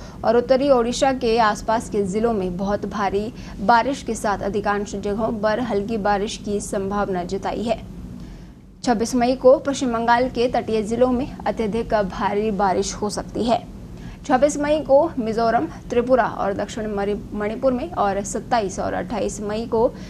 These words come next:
असम और मेघालय, अरुणाचल प्रदेश, नागालैंड, मिजोरम, मणिपुर और त्रिपुरा में अलग-अलग राज्यों पर बहुत भारी, अ,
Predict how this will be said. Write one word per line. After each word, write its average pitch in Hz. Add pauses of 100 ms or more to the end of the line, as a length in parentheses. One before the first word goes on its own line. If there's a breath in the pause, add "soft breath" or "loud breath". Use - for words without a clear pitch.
(220 loud breath)
असम 247
और 208
मेघालय, 214
अरुणाचल 208
प्रदेश, 214 (120)
नागालैंड, 208 (360 loud breath)
मिजोरम, 254 (240)
मणिपुर 220
और 190
त्रिपुरा 240
में 226
अलग-अलग 208
राज्यों 202
पर 214 (300 loud breath)
बहुत 226
भारी, 214 (380 loud breath)
अ, 196